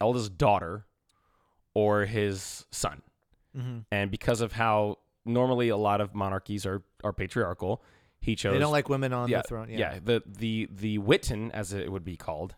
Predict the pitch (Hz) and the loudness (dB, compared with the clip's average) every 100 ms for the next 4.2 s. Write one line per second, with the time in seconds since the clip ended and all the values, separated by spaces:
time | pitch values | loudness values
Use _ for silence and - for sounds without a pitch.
0 | _ 101 92 90 - 87 82 78 95 104 | _ -8 -8 -8 -8 -8 -8 -10 -14 -14
1 | 101 - _ - _ - - 82 - _ | -18 -20 _ -20 _ -20 -14 -14 -14 _
2 | - - 92 - 87 - 82 78 - 87 | -10 -8 -6 -8 -10 -10 -10 -12 -10 -8
3 | - 110 101 87 98 - 98 95 98 - | 2 4 2 -2 -10 -4 -2 -2 -6 -8
4 | 82 92 | -10 -12